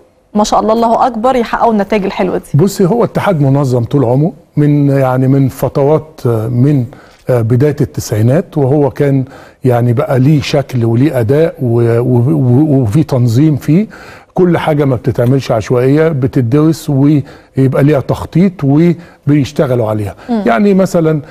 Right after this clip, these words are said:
Speaker 2: إعداد اللعيبة، وإزاي إن أنا أجهز منتخبات سواء ناشئين أو شباب، وإزاي أديهم الاحتكاك القوي.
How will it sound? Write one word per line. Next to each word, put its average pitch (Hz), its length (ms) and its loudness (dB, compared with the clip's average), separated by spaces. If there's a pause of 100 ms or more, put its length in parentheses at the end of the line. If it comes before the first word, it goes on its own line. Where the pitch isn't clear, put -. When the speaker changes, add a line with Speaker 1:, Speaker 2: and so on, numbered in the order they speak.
(240)
Speaker 2:
إعداد 143 320 0
اللعيبة، 139 640 2
وإزاي 147 300 0
إن 147 100 0
أنا 143 120 0
أجهز 127 340 0
منتخبات 131 640 -2
سواء 135 260 -2
ناشئين 131 400 0
أو 123 120 -2
شباب، 165 400 0 (400)
وإزاي 131 280 2
أديهم 143 440 0 (240)
الاحتكاك 147 840 -2
القوي. 175 480 0